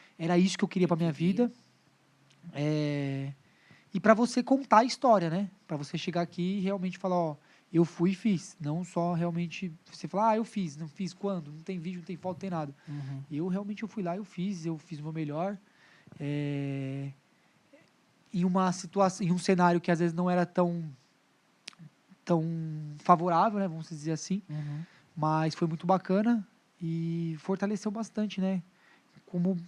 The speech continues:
Speaker 1: como pessoa, né? Você vai aprendendo. Eu acho que a luta é muito mais do que só ir lá e sair na porrada. Às vezes o cara olha, "Pô, sai na porrada." Eu acho que hoje sair na porrada não é uma coisa que, que é o, pra mim hoje, não é mais o meu foco, mal dizer. Eu
Speaker 2: Uhum.
Speaker 1: gosto,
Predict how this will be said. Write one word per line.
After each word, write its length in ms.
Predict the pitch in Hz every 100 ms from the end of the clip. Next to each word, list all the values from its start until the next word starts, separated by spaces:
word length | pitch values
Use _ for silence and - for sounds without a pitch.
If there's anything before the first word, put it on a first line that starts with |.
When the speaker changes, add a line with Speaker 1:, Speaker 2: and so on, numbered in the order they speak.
| - -
Speaker 1:
como 200 | - 180
pessoa, 540 | 175 214 - - 175 156
né? 180 | 165 180
Você 160 | -
vai 240 | 147 160 165 _ _ -
aprendendo. 640 | - - 170 165 180 185 - - - _ _
Eu 140 | 170 151
acho 120 | 151
que 60 | 180
a 40 |
luta 240 | 165 175 190
é 40 |
muito 280 | 165 180 214
mais 260 | 180 175 175
do 100 | 180
que 200 | - 180
só 440 | - - - 165
ir 40 | 180
lá 200 | 165 165
e 40 | 180
sair 200 | - 190
na 80 |
porrada. 400 | 170 180 160 143
Às 60 | 135
vezes 80 | 139
o 20 |
cara 160 | 180 196
olha, 240 | 196 175
"Pô, 200 | - 202
sai 120 | 180
na 80 | 185
porrada." 440 | 160 165 170 151 151 - - - - _
Eu 100 | 151
acho 120 | 151
que 100 | -
hoje 80 | 180
sair 140 | 190
na 80 | 190
porrada 500 | 180 196 170 185 214 185 170 _ _ -
não 160 | 170
é 60 | 175
uma 140 | 170
coisa 340 | 170 175 160 165
que, 440 | - 180 170 160 143 _ _ _ _ _ _ - - - _
que 240 | - 170
é 60 | 170
o, 300 | 170 165 160 - -
pra 120 | 165
mim 140 | 165
hoje, 240 | 170 151 175 - - -
não 200 | 156 175
é 80 | 180
mais 240 | 175 165
o 60 | 165
meu 160 | 165 170
foco, 460 | - 175 156 -
mal 180 | 151 156
dizer. 300 | 147 165 151
Eu 80 | 147
Speaker 2:
Uhum. 80 | 156
Speaker 1:
gosto, 500 | 156 190 185 226